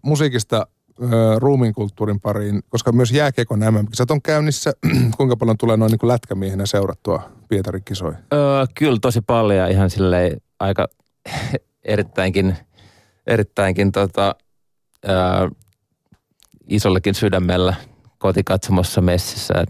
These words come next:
Speaker 2: joka matsissa, et tota, tota, tykkään paljon ja Suomi pelannut hienosti, et, et tota nyt sanotaan, että nyt alkaa ne jäänyt, jäänyt pelit, et
Speaker 1: Tänään Kanada, miten käy?
Speaker 2: Kyllä se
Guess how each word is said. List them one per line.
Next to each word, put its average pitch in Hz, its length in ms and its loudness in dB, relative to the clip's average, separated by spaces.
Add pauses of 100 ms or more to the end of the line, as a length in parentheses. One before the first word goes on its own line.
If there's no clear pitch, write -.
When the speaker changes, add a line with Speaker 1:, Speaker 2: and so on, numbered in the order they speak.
(120)
Speaker 2:
joka 90 200 0
matsissa, 95 520 -2
et - 60 -20 (680)
tota, 95 260 0
tota, - 460 -2 (220)
tykkään 98 400 -2
paljon 92 360 2
ja 87 140 0 (460)
Suomi 101 240 -2
pelannut 92 300 2
hienosti, 90 460 0
et, 87 120 -4 (800)
et - 180 -2
tota - 220 0
nyt 101 220 2 (1300)
sanotaan, 107 280 2
että 104 120 2
nyt 104 140 -2
alkaa 95 360 0
ne 98 120 0
jäänyt, 92 320 0 (200)
jäänyt 92 340 0
pelit, 85 220 0
et - 200 -6 (720)
Speaker 1:
Tänään 120 260 0
Kanada, 117 360 2
miten 101 280 -4
käy? 95 240 -4 (1040)
Speaker 2:
Kyllä 127 140 2
se 117 80 2